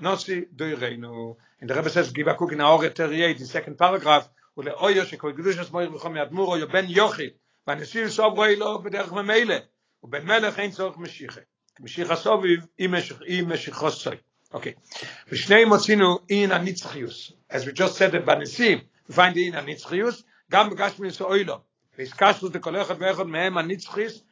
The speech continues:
Lekol Yisrael. V'chein, Dekol Yisrael Aleh. The Rebbe says something very interesting.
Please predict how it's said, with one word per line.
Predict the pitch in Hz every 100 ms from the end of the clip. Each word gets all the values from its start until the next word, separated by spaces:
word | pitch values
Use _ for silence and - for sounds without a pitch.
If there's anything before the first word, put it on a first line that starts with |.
| _ 170
Lekol | 190 202
Yisrael. | 180 156 139
V'chein, | 127 185 220 202 185 - _ -
Dekol | - 202
Yisrael | 196 185 196
Aleh. | 175 156 - _ _ -
The |
Rebbe | 143 190
says | 214 190
something | 175 151
very | 160 156
interesting. | 180 160 135 113